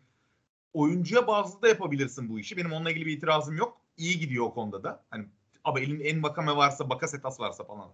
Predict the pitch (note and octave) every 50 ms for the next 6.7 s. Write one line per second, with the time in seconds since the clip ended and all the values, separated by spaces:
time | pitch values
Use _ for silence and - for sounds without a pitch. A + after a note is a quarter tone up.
0 | - E3 F3 D#3 D3+ D3+ D#3+ E3 D#3 D3+ C#3+ C#3 A#2+ A#2+ A#2+ A#2 G2+ F#2+ - -
1 | G#2 G2 - - B2 - - - A#2+ A#2+ - - C3+ A2+ F#2+ - _ _ _ _
2 | _ _ _ _ _ _ _ _ _ _ _ _ _ _ _ - - D#3+ F3+ G3+
3 | A3+ D4+ D#4 - - _ _ _ _ _ _ _ _ _ _ - D#3+ D#3 D#3 E3
4 | E3+ F3 E3+ - A#3 A#3+ B3 A3+ - - A#3+ A#3+ G#3+ D#3+ C#3 C#3 - C4 C#4 -
5 | - _ _ _ _ _ _ _ _ _ _ _ _ _ _ _ _ _ _ _
6 | _ _ _ _ _ _ _ - - - F#3+ E3+ - -